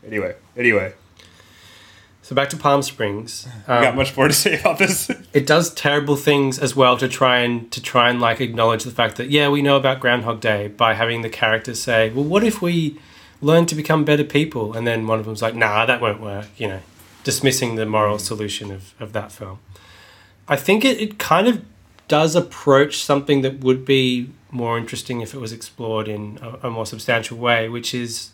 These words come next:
Speaker 2: um, there's a, there's a point where they kind of find a potential solution to the time loop. And, um, the Andy Samberg character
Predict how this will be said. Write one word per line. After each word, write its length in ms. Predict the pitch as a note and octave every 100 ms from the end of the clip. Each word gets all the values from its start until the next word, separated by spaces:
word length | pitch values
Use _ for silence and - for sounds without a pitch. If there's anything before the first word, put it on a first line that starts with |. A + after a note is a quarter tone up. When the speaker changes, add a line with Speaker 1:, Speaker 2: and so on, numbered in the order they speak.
| _
Speaker 2:
um, 540 | B2+ A2+ A2+ A2 A2+
there's 200 | C3+ B2+ C3
a, 40 |
there's 300 | B2+ - C3+
a 40 | B2+
point 280 | - C#3 C#3+
where 120 | C#3+
they 140 | C3+
kind 240 | C3 C3 B2
of 60 |
find 200 | - A#2+
a 40 | A#2
potential 420 | A#2+ - A2+ B2
solution 560 | G#2+ A#2 A2 G#2+ A2+ G#2+
to 320 | - G#2 G2+ - - - - _
the 80 | -
time 400 | - B2 A2 G#2+
loop. 320 | G2+ A2 F3 - _ _ _ _ _ _ _ _ _
And, 680 | - A#2 A2+ A2 G#2+ G#2 - - _
um, 500 | A#2+ G#2+ G#2 G2+ G#2
the 160 | - A#2+
Andy 160 | A#2+ A#2+
Samberg 480 | A#2 A#2 A2 A2+
character 640 | A2 A2+ A2+ A2 A2+ G#2+